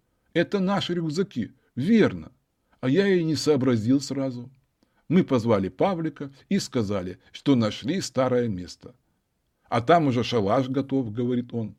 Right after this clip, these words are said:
«Ну, перенесем туда наши вещи, и дело с концом». Мы взяли рюкзаки и пошли к шалашу. Я поспешил первым, чтобы занять место посредине, и стал бродить вокруг шалаша, но никак не мог отыскать вход.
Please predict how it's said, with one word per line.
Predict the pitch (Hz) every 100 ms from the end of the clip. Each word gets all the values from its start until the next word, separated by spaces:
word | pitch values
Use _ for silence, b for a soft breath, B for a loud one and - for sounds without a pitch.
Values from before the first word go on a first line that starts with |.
| _ b b b
«Ну, | 117 190 - _ b -
перенесем | 143 139 143 170 185
туда | 147 127 135
наши | 123 117 117
вещи, | 113 110 - 98 B B -
и | 117
дело | 101 143 123
с | -
концом». | 87 92 - 107 101 - _ B B
Мы | 160 185
взяли | 117 120 98
рюкзаки | 90 90 80 85 - 208
и | - 120
пошли | 120 110 135
к | 139
шалашу. | 117 113 98 - - _ _ b b b
Я | 156
поспешил | 185 123 120 123 - 175
первым, | - 104 85 71 65 _ _
чтобы | - 131 107
занять | 92 92 135 170
место | 143 151 147 - 135
посредине, | 139 117 131 92 80 69 - b b b
и | 120
стал | - 151 196
бродить | 151 143 135 143 101
вокруг | 95 117 110
шалаша, | 95 95 - 71 67 b b b
но | 135 139
никак | 127 117 107 185 -
не | 151 151
мог | 151 170 -
отыскать | 143 143 131 - 160
вход. | - - 269 95